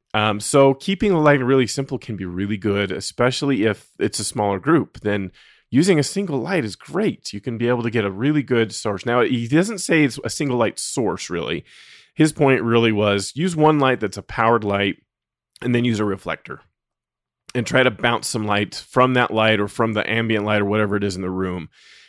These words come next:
and doing it. And we're not gonna go through a ton of detail in this episode on, on how to set up the lights. Uh, we have lots of content <laughs> about how to set up lighting equipment. And you can go listen to Levi's,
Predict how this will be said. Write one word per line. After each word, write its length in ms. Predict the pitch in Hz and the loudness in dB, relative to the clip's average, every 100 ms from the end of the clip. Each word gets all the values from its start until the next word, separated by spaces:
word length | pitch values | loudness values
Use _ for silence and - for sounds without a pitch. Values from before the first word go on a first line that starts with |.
| _ | _
and 200 | 104 101 | -4 -2
doing 240 | 95 98 90 | 0 0 0
it. 40 | |
And 120 | 95 | 0
we're 60 | 131 | 2
not 140 | 151 | 2
gonna 120 | 143 | 2
go 100 | 117 | 0
through 180 | 120 117 | 0 0
a 40 | 110 | -2
ton 260 | - 120 | -2 -2
of 80 | 120 | 0
detail 420 | 113 113 - 110 | 0 -2 0 2
in 140 | 113 95 | 2 0
this 200 | 98 - | -2 -2
episode 520 | 98 104 - 104 107 | -4 -6 -2 0 0
on, 300 | 92 95 85 - | -2 -4 -6 -10
on 100 | 98 87 | -10 -8
how 200 | - 101 | -8 -8
to 80 | |
set 260 | 95 - 101 | -8 -6 -2
up 200 | 107 - | -2 -4
the 160 | - 131 | -4 0
lights. 500 | 127 139 143 - - _ - _ - | 2 2 0 -8 -12 _ -20 _ -6
Uh, 160 | 98 98 | -2 0
we 80 | 101 | 0
have 120 | 90 | 0
lots 540 | 87 101 110 113 - | -2 2 2 2 0
of 100 | 104 | -6
content 580 | - 104 95 - 120 101 | -2 -4 -4 -6 -6 -6
<laughs> 20 | |
about 340 | 113 101 101 90 | -6 -2 -2 -2
how 120 | 95 | -4
to 100 | 95 | -4
set 200 | - 98 | -4 -4
up 140 | 90 | -4
lighting 300 | 95 92 92 | -4 -4 -6
equipment. 480 | 87 - 65 85 82 - - _ | -8 -8 -6 -8 -10 -16 -20 _
And 180 | - 123 | 0 2
you 80 | 127 | 2
can 80 | 127 | 4
go 120 | 131 | 4
listen 320 | 123 120 120 | 4 0 0
to 80 | 107 | -2
Levi's, 720 | 110 120 110 110 101 - | 0 2 2 2 0 -4